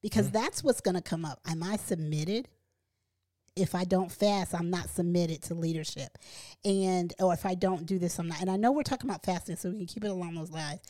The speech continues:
Speaker 2: Sure.
Speaker 1: But it keeps coming up. Yeah, I'm not submitted. I'm not submitted. I'm not submitted. I'm out of order. I'm out of line. I'm disobedient. Can you speak to that and maybe through your example, what, how you were able to have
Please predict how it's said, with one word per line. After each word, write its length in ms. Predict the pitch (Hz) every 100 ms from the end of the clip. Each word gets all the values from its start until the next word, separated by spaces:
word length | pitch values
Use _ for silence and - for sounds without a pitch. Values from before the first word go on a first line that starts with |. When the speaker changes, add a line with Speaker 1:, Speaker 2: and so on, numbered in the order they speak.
| -
Speaker 2:
Sure. 200 | - 131
Speaker 1:
But 140 | 120 202
it 100 | -
keeps 320 | - 285 -
coming 340 | - 233 196
up. 140 | 165 120 _ _ _ -
Yeah, 100 | 160
I'm 180 | 165 185
not 160 | 185 151
submitted. 480 | 175 170 156 143
I'm 140 | 151 170
not 160 | 165
submitted. 420 | - 170 165 151 147
I'm 120 | 160
not 160 | 165 -
submitted. 440 | 175 160 151 143 - - - -
I'm 120 | 180 -
out 160 | 180 180
of 100 | 175
order. 300 | 185 175 156
I'm 180 | 156 151
out 140 | 180
of 120 | 165 165
line. 400 | 165 151 143 139
I'm 120 | 170 160
disobedient. 840 | 185 - 175 175 170 156 143 127 _ _ _ _ _ _ -
Can 160 | 233
you 160 | 254 349 -
speak 360 | - - 233 220
to 120 | - 220
that 280 | 202 208 - _ _ -
and 440 | 175 170 170 175 _ _ _ _
maybe 220 | 190 196 190
through 180 | 202
your 140 | 180 180
example, 800 | 170 180 170 170 180 170 170 - - -
what, 200 | 175 175 -
how 280 | - 190 185
you 160 | 185
were 80 | 175
able 220 | 165 175
to 80 | 156
have 180 | 165